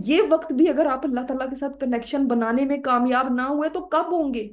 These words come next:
वो कौन सा वक्त आएगा बताएं? सारा साल तो वैसे ही हमें फुर्सत नहीं मिलती। कभी अपने मालिक को भी one to one time दो या उसमें भी कोई और शामिल हो,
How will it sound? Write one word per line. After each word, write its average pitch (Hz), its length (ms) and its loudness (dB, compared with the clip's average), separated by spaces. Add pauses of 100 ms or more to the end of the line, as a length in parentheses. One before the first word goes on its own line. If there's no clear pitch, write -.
(1000)
वो 277 80 -8
कौन 330 240 -2
सा 381 140 -4
वक्त 392 260 -8
आएगा 277 220 -4
बताएं? 269 360 -8 (500)
सारा 285 260 0
साल 269 220 -2
तो 262 100 -4
वैसे 233 260 -2
ही 247 60 0
हमें 240 200 0
फुर्सत 240 340 -8
नहीं 254 100 -2
मिलती। 247 300 -6 (1200)
कभी 392 200 4
अपने 381 240 0
मालिक 262 520 0
को 302 120 2
भी 311 240 4
one 277 340 2
to 311 120 2 (120)
one 277 260 -2 (640)
time 277 400 2
दो 277 540 0 (140)
या 381 120 -2
उसमें 339 420 -2
भी 370 140 4
कोई 339 200 2
और 285 340 2
शामिल 277 460 -4
हो, 247 140 -4